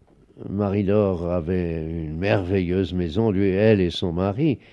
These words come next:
euh, vicomte de Noailles, euh, à Hyères.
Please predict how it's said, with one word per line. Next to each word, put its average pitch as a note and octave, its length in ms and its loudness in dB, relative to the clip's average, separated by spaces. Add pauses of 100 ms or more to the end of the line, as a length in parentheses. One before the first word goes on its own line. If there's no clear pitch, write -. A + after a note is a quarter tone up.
(500)
euh, E2 300 -2 (580)
vicomte G2+ 480 0
de F#2+ 120 2
Noailles, A2+ 460 0 (760)
euh, G2 240 0
à A2+ 180 4
Hyères. A2 580 6